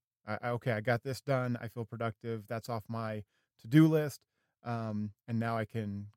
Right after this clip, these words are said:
kind of work on something else that, that'll help me maybe be productive in the future, or just kind of idea gather, you know, whatever,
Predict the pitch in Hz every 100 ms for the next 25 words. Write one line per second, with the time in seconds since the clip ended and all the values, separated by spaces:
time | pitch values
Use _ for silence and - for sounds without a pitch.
0 | - 107 101 110 117 101 113 110 104 104
1 | 101 - 107 92 110 104 101 110 110 107
2 | 107 104 101 110 104 110 107 - 117 101
3 | 101 _ _ _ - 120 - 185 - 196
4 | 170 127 110 - 120 110 98 113 110 135
5 | 131 131 123 123 120 - _ _ - 113
6 | 107 110 117 120 117 104